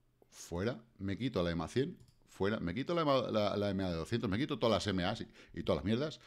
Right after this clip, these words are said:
Me quito el All-in-One V dos, fuera. Y me quedo con el volumen, con el lateral, ¿vale? Y con el All-in-One tres. Pues nos vamos a la... Eh... hola, cómo mola. Bueno, nos vamos a la configuración.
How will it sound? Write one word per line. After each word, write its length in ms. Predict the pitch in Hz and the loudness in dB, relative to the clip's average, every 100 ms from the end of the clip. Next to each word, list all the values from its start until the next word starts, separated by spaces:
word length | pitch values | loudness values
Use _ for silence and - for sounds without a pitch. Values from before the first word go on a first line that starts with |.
| - - | -12 0
Me 160 | 101 | 2
quito 220 | 131 175 | 2 6
el 60 | 143 | 8
All-in-One 340 | 120 107 110 - - | 8 8 6 4 0
V 180 | 104 95 | 4 6
dos, 300 | 123 165 - _ _ | 4 2 -6 _ _
fuera. 560 | - - 120 151 202 - - | -6 4 6 6 0 -6 2
Y 80 | |
me 100 | 117 | 4
quedo 300 | 127 123 78 - _ _ - | 4 4 2 -6 _ _ -2
con 160 | 123 | 2
el 80 | 135 | 4
volumen, 500 | 135 156 123 78 - - - _ - | 6 6 4 0 -6 -16 -20 _ -6
con 160 | 87 | 0
el 100 | 90 | 2
lateral, 580 | 90 90 123 165 185 - - _ _ | 2 4 4 4 4 -2 -14 _ _
¿vale? 340 | - 120 123 - | -6 -2 -4 -4
Y 140 | 127 123 | -4 -2
con 440 | 110 110 113 - - _ _ _ - | 2 2 2 -4 -14 _ _ _ -14
el 220 | 80 85 - | -12 -12 -10
All-in-One 500 | 90 98 95 80 - | -6 -6 -6 -8 -10
tres. 180 | - - | -14 -8
Pues 220 | - 113 | -2 2
nos 120 | 143 | 4
vamos 240 | 170 170 - | 4 2 0
a 100 | 131 | 4
la... 340 | 131 135 - - | 6 4 0 -12
Eh... 420 | 95 90 87 80 76 - - - - - - - - - - - - - - - - - | -4 -2 -2 -4 -8 -12 -20 -20 -20 -20 -20 -20 -20 -20 -20 -20 -20 -10 -8 -8 -12 -2
hola, 460 | 123 117 95 - - - | 0 2 0 -6 -10 -2
cómo 160 | 92 | -2
mola. 200 | 69 67 - - | -2 -8 -12 -4
Bueno, 280 | 160 104 - - - _ _ - | 2 2 0 -12 -20 _ _ 0
nos 220 | 151 147 | 6 10
vamos 240 | 170 170 | 10 10
a 60 | 147 | 10
la 100 | 135 | 10
configuración. 760 | 120 107 104 98 - 104 67 | 8 6 6 6 6 2 2